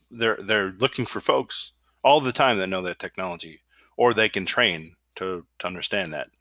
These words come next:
to, to get a job. So you've seen it. You've driven by, uh, you're in a car, you're in a bus, you're on a bike, whatever.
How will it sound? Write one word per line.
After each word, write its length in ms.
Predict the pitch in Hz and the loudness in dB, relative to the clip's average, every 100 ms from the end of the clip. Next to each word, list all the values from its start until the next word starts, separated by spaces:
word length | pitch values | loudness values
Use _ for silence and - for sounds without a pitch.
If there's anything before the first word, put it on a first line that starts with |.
| - | -16
to, 180 | 87 82 _ | -16 -18 _
to 80 | - | -6
get 100 | 95 | -4
a 80 | 85 | -2
job. 280 | 92 85 76 _ - - - - - - _ - | -2 -4 -6 _ -20 -20 -20 -20 -20 -20 _ 0
So 120 | 135 | 4
you've 200 | 147 170 | 6 4
seen 220 | - 135 | 4 4
it. 140 | 120 - | 4 2
You've 220 | 113 101 | -2 0
driven 360 | 120 113 113 | 4 4 2
by, 460 | 101 101 95 95 92 - _ _ _ _ - | 2 2 4 0 -4 -10 _ _ _ _ -4
uh, 360 | 90 92 90 82 | 0 0 0 -2
you're 160 | 95 | -2
in 60 | 98 | -2
a 40 | |
car, 520 | - 101 95 87 87 - _ _ _ _ | -2 2 4 4 0 -4 _ _ _ _
you're 100 | 104 | -6
in 60 | 98 | -2
a 40 | |
bus, 540 | 90 90 90 - - - _ _ - - _ _ - | 0 2 2 -2 -4 -8 _ _ -20 -20 _ _ -2
you're 80 | 98 | 0
on 100 | 95 | 2
a 60 | |
bike, 480 | 87 85 85 - - - _ | 4 4 4 0 -10 -14 _
whatever. 380 | - 92 87 85 | -4 -4 -4 -8